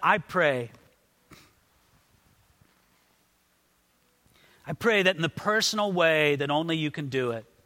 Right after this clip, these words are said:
that you would arm each one of us for the battle that we face in the coming days, weeks, months, whatever it is, Lord.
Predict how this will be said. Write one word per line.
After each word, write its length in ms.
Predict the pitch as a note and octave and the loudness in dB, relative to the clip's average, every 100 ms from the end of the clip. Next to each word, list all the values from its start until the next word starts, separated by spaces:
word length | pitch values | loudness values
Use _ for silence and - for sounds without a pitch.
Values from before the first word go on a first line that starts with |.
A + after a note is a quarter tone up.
| _ _ _ _ _ _ _ _ _ _ _ _ _ _ | _ _ _ _ _ _ _ _ _ _ _ _ _ _
that 100 | E3+ | -10
you 160 | F#3 F3+ | -4 0
would 120 | F3+ - | -2 0
arm 540 | F3+ G3 F#3 D#3 D3+ E3+ | 2 4 4 4 0 -4
each 260 | E3 F3+ - | -4 -4 -2
one 200 | F3 E3+ | 0 2
of 140 | C#3+ | 2
us 200 | C#3 C3+ | 0 -2
for 120 | - | -4
the 120 | C#3 C3+ | -6 -2
battle 500 | D3+ D#3 D#3+ C#3 B2+ | 4 4 4 2 -2
that 180 | C3 | -6
we 140 | C3 D3 | -6 -6
face 680 | - D#3+ D#3+ B2 - - - _ _ _ _ - | -2 0 0 -2 -6 -8 -10 _ _ _ _ -10
in 80 | C#3+ | -6
the 80 | |
coming 360 | C#3+ E3+ E3 D3+ | -2 -2 -2 -2
days, 640 | D3 E3 E3+ E3+ E3 C#3+ | 2 2 2 0 -2 -4
weeks, 540 | - C#3+ D#3+ E3 - - | -6 -2 0 0 -4 -6
months, 560 | C#3 D3 D#3+ D#3 - | -2 0 0 -4 -6
whatever 380 | D3 D3 D#3 F3 | -2 0 0 0
it 80 | E3 | -2
is, 200 | C3 A#2 | -4 -4
Lord. 240 | A#2 A2+ | -10 -10